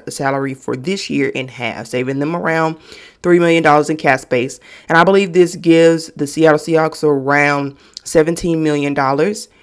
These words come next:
in cap space for this year. And typically, whenever the Seahawks are restructuring a contract, it means that a move is evi-, is imminent, and that they, they have plans to use that money.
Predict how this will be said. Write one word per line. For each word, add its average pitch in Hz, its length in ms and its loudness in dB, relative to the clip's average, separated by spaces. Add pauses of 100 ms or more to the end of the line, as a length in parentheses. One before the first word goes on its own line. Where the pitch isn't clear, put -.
(280)
in 185 100 -2
cap 185 240 0
space 190 320 -2
for - 120 -6
this 165 220 -2
year. 160 280 -4 (1600)
And 226 280 2
typically, 415 400 2
whenever 180 320 2
the 139 80 2
Seahawks 143 520 -2
are 127 100 0
restructuring 139 520 -2
a 127 40 -4
contract, 143 580 -2
it 165 160 2
means 151 400 0
that 139 360 2
a 127 140 -2
move 143 540 -4 (200)
is 147 280 0
evi-, - 420 2
is 151 160 0
imminent, 156 480 0 (680)
and 143 140 -4
that 135 160 -4
they, 135 220 4
they 135 160 0
have 127 360 -2
plans 143 500 -6
to - 180 -12
use 131 320 -6
that 135 200 -4
money. 123 400 -10